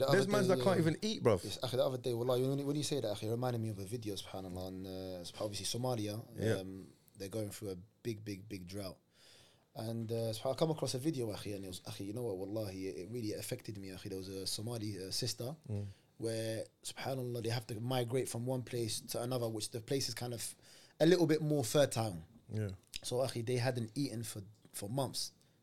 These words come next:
Speaker 2: I think, no, not months. They haven't eaten for days, akhi. So, afwan. And, um,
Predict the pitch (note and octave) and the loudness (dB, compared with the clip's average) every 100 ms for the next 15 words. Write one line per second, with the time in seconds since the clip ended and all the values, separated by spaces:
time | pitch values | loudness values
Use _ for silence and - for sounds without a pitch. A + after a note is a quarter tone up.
0 | _ - G#2 A2 - _ _ A2+ D3+ C#3 | _ -10 -8 -10 -14 _ _ -8 -2 -2
1 | D3 G#2+ G2+ G#2+ C#3 C#3 B2+ A#2+ A2 D3+ | -2 -2 -4 -2 -2 -4 -6 -4 2 2
2 | G#2+ F#2+ F#2+ F2+ - A2 F#2 F2 - - | 2 -4 -8 -10 -8 -6 -6 -8 -12 -18
3 | - - - - - A2 A2+ A2+ A2 A2 | -20 -20 -20 -8 -2 0 2 2 2 0
4 | G#2 | -2